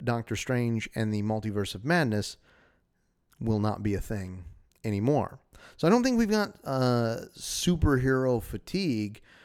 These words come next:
um, but think about that. We have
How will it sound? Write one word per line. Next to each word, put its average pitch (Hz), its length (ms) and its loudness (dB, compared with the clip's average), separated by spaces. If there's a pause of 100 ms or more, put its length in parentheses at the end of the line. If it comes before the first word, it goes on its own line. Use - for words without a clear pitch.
(260)
um, 101 500 -2 (640)
but 151 160 4
think 254 180 2
about 123 320 0
that. - 240 -10 (1120)
We 180 240 4
have 156 500 2